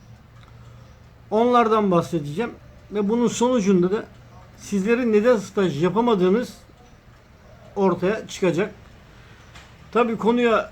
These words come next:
geçmeden önce <laughs> her zamanki klasik videolarda olduğu gibi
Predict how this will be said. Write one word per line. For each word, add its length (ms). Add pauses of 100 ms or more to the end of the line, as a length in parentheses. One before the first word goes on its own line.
(100)
geçmeden 520
önce 460 (180)
<laughs> 200
her 180
zamanki 420
klasik 420
videolarda 460
olduğu 200
gibi 300